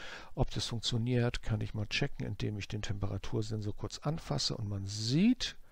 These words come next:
die Temperatur steigt. Wir sind jetzt bei sechsundzwanzig Grad und so weiter und so fort. Das heißt,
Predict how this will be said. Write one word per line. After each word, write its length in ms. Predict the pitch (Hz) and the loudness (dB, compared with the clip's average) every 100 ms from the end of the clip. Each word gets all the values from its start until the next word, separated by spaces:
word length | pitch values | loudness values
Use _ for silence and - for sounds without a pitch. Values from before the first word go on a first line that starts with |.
| - - - - | -20 -20 -16 -4
die 100 | 139 | 0
Temperatur 880 | - 123 113 110 107 - - 117 - | 6 6 6 2 0 0 -2 -2 -2
steigt. 1080 | - - - - 98 95 95 - - - - - - - - - - - | -4 -4 -4 0 0 2 0 -4 -12 -12 -12 -14 -18 -18 -20 -20 -16 -10
Wir 80 | - | -6
sind 140 | 101 | -4
jetzt 180 | 101 - | -4 -2
bei 140 | 101 | 0
sechsundzwanzig 800 | 107 170 - 147 - 127 - - | 8 8 8 0 -2 -2 -2 -4
Grad 260 | 117 110 117 | -2 -2 0
und 120 | 107 | 0
so 200 | 117 95 | 0 0
weiter 260 | 90 92 | -2 0
und 60 | 107 | 0
so 100 | 131 | 0
fort. 340 | - 131 107 - - - - | 4 4 4 0 -8 -4 4
Das 180 | 127 - | 8 12
heißt, 320 | 175 196 | 12 12